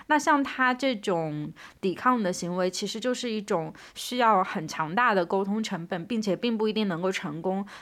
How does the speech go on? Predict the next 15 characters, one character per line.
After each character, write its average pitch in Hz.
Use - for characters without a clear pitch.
还 180
需 196
要 262
去 233
面 220
对 208
他 202
人 185
眼 165
光 202
的 180
一 190
种 156
行 151
为。 139